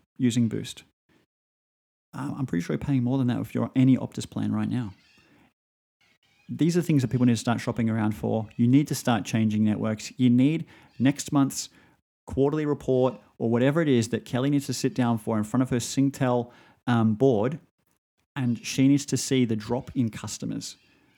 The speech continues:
The drop in revenue won't appear unless the, the drop in customers is there. And the only way that you can either be rewarded or punished for something that happens in the business is by showing customer growth or lack of.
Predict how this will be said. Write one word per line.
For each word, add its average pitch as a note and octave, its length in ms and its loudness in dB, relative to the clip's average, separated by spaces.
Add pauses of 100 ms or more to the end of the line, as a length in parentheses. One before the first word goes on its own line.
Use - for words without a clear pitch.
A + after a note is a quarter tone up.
(120)
The B2+ 80 -2
drop E3+ 240 -2
in F#3 160 4
revenue B2+ 420 6
won't B2 260 4
appear A#2+ 460 -2
unless A2+ 280 -2
the, A#2+ 140 -12 (380)
the A#2 100 -6
drop A#2+ 380 -6
in A#2+ 160 2
customers A2+ 680 -6 (100)
is G#2 180 -4
there. G#2 340 -8 (840)
And A#2 120 2
the A#2 120 2
only E3+ 240 4
way B2+ 240 4
that A2+ 100 0
you A#2+ 140 -2
can G#2+ 400 -4
either A2 240 0
be G#2+ 380 -2 (360)
rewarded C#3+ 640 2 (100)
or G2+ 140 -4
punished C#3 500 0
for A#2 120 -6
something B2+ 320 -2
that B2+ 80 0
happens B2 320 -2
in D#3+ 60 0
the D3 80 0
business A2 480 -2 (360)
is A2 140 -2
by A2 100 -2
showing A2+ 400 -2
customer A2 460 -6
growth G#2 540 -8 (100)
or A2 180 -4
lack G#2 260 -4
of. G#2 320 -8